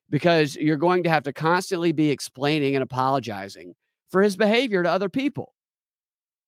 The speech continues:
For whatever weird thing he does, it's like, "Sorry, sorry, ma'am, sorry, sir. It's not his fault. His mom was sweet. His dad was a real asshole, and that's why he's,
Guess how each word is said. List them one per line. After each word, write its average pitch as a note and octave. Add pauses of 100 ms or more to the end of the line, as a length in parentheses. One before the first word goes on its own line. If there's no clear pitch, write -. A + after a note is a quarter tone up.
(180)
For G3
whatever A3
weird G3+
thing G#3+
he G#3+
does, A3
it's F3+
like, G3
"Sorry, G#3 (220)
sorry, G3
ma'am, F3
sorry, F3+
sir. C#3+
It's B2+
not E3
his F3
fault. B2 (1600)
His B2+
mom D#3+
was F#3
sweet. E3
His C3
dad C#3+
was C3+
a A#2+
real E3
asshole, D3+
and B2+
that's C#3
why C3+
he's, C#3+